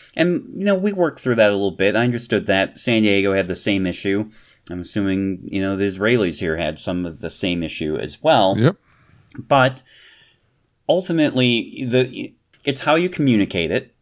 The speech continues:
Speaker 1: and, and how do you prepare for the, the change or how this is different? Meaning that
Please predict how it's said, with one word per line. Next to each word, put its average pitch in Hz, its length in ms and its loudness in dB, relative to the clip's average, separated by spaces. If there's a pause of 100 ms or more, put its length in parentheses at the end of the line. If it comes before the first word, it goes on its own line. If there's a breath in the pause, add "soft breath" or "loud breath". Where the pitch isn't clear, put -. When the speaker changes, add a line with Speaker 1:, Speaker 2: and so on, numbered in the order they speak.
(400)
Speaker 1:
and, 117 400 2 (360)
and 127 320 2 (140)
how 139 320 4
do 135 60 -2
you 123 100 -4
prepare 117 400 -2
for 107 140 -6
the, 92 160 -6 (100)
the 101 120 -2
change 85 520 -2
or 87 160 0
how 101 200 2
this 92 220 -2
is 87 120 -8
different? - 440 -2
Meaning 110 360 4
that 104 240 0